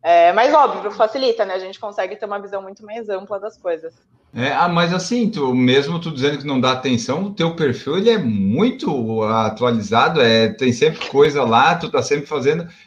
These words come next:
Speaker 2: Então, eu imagino que se tu tivesse, <laughs> se tu se dedicasse, tivesse tempo, ia ser
Speaker 1: É.
Speaker 2: uma coisa estrondosa.
Speaker 1: É, eu, eu queria estar milionária, né? Se eu tivesse conseguido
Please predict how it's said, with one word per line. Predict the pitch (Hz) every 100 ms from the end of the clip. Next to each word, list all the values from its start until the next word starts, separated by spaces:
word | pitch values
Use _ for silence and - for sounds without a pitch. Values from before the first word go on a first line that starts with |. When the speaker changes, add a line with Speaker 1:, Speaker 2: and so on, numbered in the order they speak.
| -
Speaker 2:
Então, | 127 170
eu | 202
imagino | 214 165 196 214
que | -
se |
tu | 175
tivesse, | 170 139 151 160 - 160 143 120
<laughs> | 165
se | 139 -
tu | 139
se | 131
dedicasse, | 135 139 - 131 139
tivesse | - 139 131 -
tempo, | 151 -
ia | 254
ser | 196 240
Speaker 1:
É. |
Speaker 2:
uma | 240 220 185 160
coisa | 165 190
estrondosa. | 196 233 185 143 175 226 - - - _ _
Speaker 1:
É, | 381 311 226 220 240
eu, |
eu | 240
queria | 240 294
estar | 302 370
milionária, | 381 453 440 277 240 220
né? | 226
Se | 233
eu |
tivesse | 233 220 220
conseguido | - 233 254 226